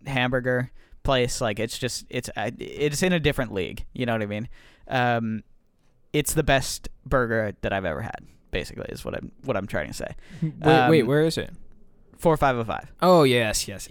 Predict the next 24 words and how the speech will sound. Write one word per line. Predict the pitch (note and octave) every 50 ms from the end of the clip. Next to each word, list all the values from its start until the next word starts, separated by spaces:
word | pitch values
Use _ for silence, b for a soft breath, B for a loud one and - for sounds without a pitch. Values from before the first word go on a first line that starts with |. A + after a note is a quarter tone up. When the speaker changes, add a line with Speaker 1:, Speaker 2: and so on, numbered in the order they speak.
| - - -
Speaker 2:
Hey, | - E3+ G#3+ G#3
even | - E3+ G#3+ A#3 A#3+
Speaker 1:
Um, | - E3 D3 D3+
Speaker 2:
our, | D3 - -
even | G3 A3 A#3 A#3+
our, | A3 G3 F3 D#3 C3+ - -
uh, | - - C#3 C3+ A#2+
executive | A#2+ C#3+ C#3+ C3 E3 D#3 D#3 - E3+ D3+ D3+ C3+
producer, | - - C#3+ C#3 C#3 C3+ - C#3+ C3
Darren, | C3 C3 C3+ C3+ C3 A#2+ A2 G2+
has | A2 A2+ G#2+ G#2+
been | G#2+ F#2 F2+
there. | F2+ - - -
So | - - D3 A#2 A2
if | G#2 C3+ D#3+
you | E3 D#3
Speaker 1:
Yes. | D3 E3+
Speaker 2:
haven't | F3 E3 D#3+ D3 C3+
been | C#3+ D#3 D3 C3+
there, | A#2+ A2 G#2 G2 G2+ G#2 -
like, | A#2+ A2+ A2 G#2 B2
you | B2+ B2+
gotta | B2 A#2+ G#2+ G#2+ A2+ G#2+
go. | G#2 G2+ - -